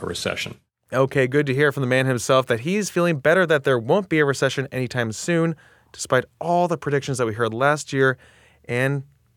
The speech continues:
Speaker 2: those have been softened this year. Great news. But, uh, when can we expect these <laughs> rates to drop? Okay, we, uh,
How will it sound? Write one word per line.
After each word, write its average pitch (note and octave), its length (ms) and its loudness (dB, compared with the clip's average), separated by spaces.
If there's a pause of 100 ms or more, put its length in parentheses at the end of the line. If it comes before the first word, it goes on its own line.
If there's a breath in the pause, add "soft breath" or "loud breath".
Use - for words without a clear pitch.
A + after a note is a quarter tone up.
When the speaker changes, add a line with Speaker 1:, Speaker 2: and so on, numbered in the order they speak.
Speaker 2:
those D3 180 -6
have E3 80 -10
been F3 100 -4
softened D#3+ 480 -2
this C3+ 180 -6
year. G#2+ 300 -4
Great C#3 220 -4
news. G2+ 360 -4 (480 loud breath)
But, C#3 140 2
uh, C#3+ 380 6
when G#3+ 300 0
can E4 140 -6
we E4 100 -2
expect G#3+ 380 -2
these G3+ 240 -2
<laughs> - 0 -
rates E3+ 200 -2
to - 140 -2
drop? E2+ 440 -2
Okay, F2+ 560 -2
we, F3 260 -2
uh, F3 220 0